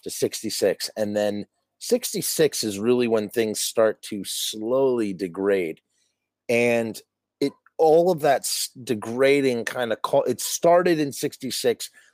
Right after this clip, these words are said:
The big nail in the coffin was sixty-seven when they lost their longtime manager, Brian Epstein, who's also considered to be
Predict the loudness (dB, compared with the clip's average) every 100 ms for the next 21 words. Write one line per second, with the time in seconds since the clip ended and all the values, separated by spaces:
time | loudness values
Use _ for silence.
0 | _ -12 -6 0 2 2 2 4 4 2
1 | 0 2 4 4 0 -2 -2 -4 -4 -8
2 | -4 2 2 2 -4 -8 _ _ _ -4
3 | -2 0 2 2 2 0 2 2 -2 0
4 | 2 4 2 -4 -6 -4 -4 -4 -4 -6
5 | -4 -2 -2 -2 -4 -6 -6 -4 -4 -8
6 | -14 -20 -8 2 4 2 -4 -6 -8 -2
7 | -2 0 -4 -6 -10 -6 -4 -2 -4 -6